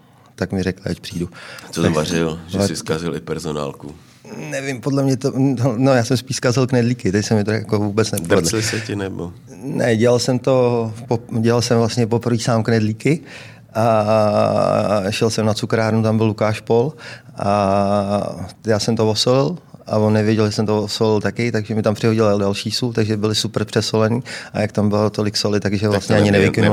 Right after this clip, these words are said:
Speaker 2: nebyl
Speaker 1: takže
Speaker 2: vykynulo.
Speaker 1: vlastně to bylo celý na prd, takže jsem zkazil personálku, ale vzali mě, takže to bylo perzo-,
Speaker 2: To
Speaker 1: perfektní.
Speaker 2: měl, musel mít hroznou nouzi o lidi, ne? Nebo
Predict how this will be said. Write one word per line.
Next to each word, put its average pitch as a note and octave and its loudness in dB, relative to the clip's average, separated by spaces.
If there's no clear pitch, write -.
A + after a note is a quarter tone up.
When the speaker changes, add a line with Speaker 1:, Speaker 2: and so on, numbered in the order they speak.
Speaker 2:
nebyl G#2 4
Speaker 1:
takže G#2 4
Speaker 2:
vykynulo. G2 2
Speaker 1:
vlastně G2 -2
to G2 2
bylo F#2 2
celý F#2+ -2
na F2+ 2
prd, - -6
takže F#2+ -4
jsem F#2+ 0
zkazil F#2 0
personálku, F2+ 0
ale F#2 4
vzali E2+ 0
mě, F2 -2
takže E2+ 0
to F2 -8
bylo F2+ 0
perzo-, D#2+ -6
Speaker 2:
To - -18
Speaker 1:
perfektní. F2+ 0
Speaker 2:
měl, F2 4
musel F2+ 0
mít F#2 0
hroznou F2+ 2
nouzi F2 0
o F2 0
lidi, F2 0
ne? C#2 -4
Nebo C#2+ -6